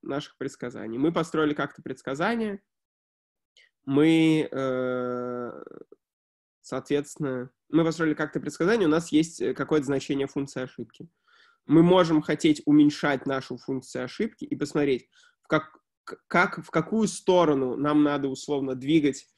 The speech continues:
э, наши предсказания, чтобы уменьшить ошибку. То есть, ещё раз, мы просто с-,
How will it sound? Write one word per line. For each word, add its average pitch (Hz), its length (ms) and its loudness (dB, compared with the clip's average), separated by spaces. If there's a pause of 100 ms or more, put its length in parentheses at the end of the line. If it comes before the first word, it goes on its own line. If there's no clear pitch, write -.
(320)
э, 135 180 0
наши 156 360 4
предсказания, 156 800 0
чтобы 143 540 0 (240)
уменьшить 160 540 2
ошибку. 143 500 -6 (380)
То 147 40 -6
есть, 147 100 -8
ещё 170 140 2
раз, 151 140 -2
мы 165 100 2
просто 165 360 0
с-, - 140 -10